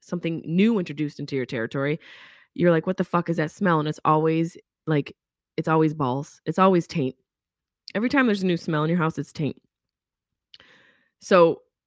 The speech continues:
the, the unknown is scary for us because it threatens our survival.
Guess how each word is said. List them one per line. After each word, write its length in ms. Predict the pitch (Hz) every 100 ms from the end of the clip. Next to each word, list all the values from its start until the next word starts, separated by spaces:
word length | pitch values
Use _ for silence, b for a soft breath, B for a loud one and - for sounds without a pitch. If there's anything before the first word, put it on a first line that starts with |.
| _ _ _ _ _ _ 190
the, 380 | 185 - - -
the 180 | 190 -
unknown 680 | 208 190 196 202 170 170 185
is 440 | - 160 160 165
scary 520 | - - 196 185 190
for 180 | - -
us 220 | 147 151
because 640 | - 160 160 151 147 - -
it 260 | 160 - -
threatens 380 | 185 180 175 170
our 120 | 135
survival. 680 | 156 165 190 226 104 80